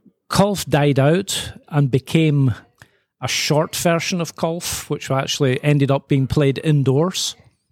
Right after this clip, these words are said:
and that is still played today, but v-, a very small scale. Uh, and we're not really sure why it, why it died out. I think it became very popular in the small, uh, sort of ice period in the, in the seventeenth century.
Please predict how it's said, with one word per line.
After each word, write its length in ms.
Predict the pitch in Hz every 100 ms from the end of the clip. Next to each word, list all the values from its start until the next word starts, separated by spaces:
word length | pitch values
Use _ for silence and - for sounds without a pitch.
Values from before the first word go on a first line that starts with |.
| _
and 160 | 156 139
that 120 | 160
is 80 | 151
still 240 | - 135
played 460 | 113 135 131 131 - - - _
today, 440 | - 117 131 175 - _ _
but 160 | - 113
v-, 140 | 139
a 100 | -
very 440 | 143 135 113 147 135
small 340 | - 143 127
scale. 420 | - - 135 165 - _ _ _ _ - _ _ _ - -
Uh, 540 | 135 139 139 139 -
and 140 | 165 170
we're 80 |
not 160 | 180 214
really 180 | 175 143
sure 280 | - 170 196
why 180 | 202
it, 240 | 185 151 -
why 200 | 147 147
it 220 | 139 143
died 300 | 139 135 123
out. 360 | 127 123 - -
I 100 | 135
think 340 | 127 190 185 -
it 160 | 151
became 300 | 135 - 180
very 220 | 147 175 165
popular 560 | - 160 - 147 135
in 100 | 131
the 80 | 135
small, 540 | - 156 147 139 135
uh, 680 | 135 131 127 127 127 - 143
sort 220 | 127 139 110
of 80 |
ice 300 | - 156 151
period 540 | - 180 170 175 175 139
in 180 | 131 127
the, 280 | 127 123
in 100 | 131
the 80 | 123
seventeenth 460 | - 143 131 131 123
century. 580 | - 139 147 175 175